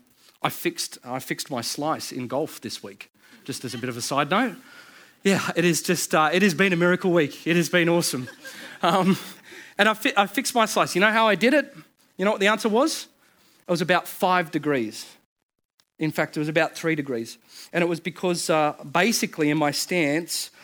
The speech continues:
I had my toe turned directly in that way. And when I flare my back foot slightly like that, it fixed my slice. Yeah, isn't that wonderful? You guys are just thrilled for me, I can tell. <laughs> Thank you, thank you.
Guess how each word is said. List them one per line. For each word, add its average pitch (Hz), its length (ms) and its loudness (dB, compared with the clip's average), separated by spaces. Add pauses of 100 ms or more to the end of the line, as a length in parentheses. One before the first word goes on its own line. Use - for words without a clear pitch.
(140)
I 160 140 2
had 156 200 0
my 156 120 0
toe 175 340 0
turned 151 480 0 (240)
directly 160 380 2
in 139 80 4
that 165 180 2
way. 143 240 2
And 147 160 -4
when 151 120 0
I 151 60 0
flare 175 280 -2
my 156 160 0
back 165 340 -2
foot - 260 -10
slightly 156 360 -4
like 139 200 -4
that, 143 240 -4
it 135 80 -6
fixed - 300 -14
my 120 100 -12
slice. - 440 -18 (800)
Yeah, 202 80 -6 (260)
isn't 175 160 -14
that 156 120 -6
wonderful? 151 340 -8
You 139 120 -8
guys 139 200 -6
are 117 60 -10
just 110 240 -12
thrilled 160 320 -10
for 117 180 -12
me, 113 140 -8
I 127 100 -8
can 143 160 -6
tell. 165 240 -4
<laughs> - 400 -16 (1500)
Thank 190 300 0
you, 120 100 -4
thank 151 360 -6
you. 120 120 -8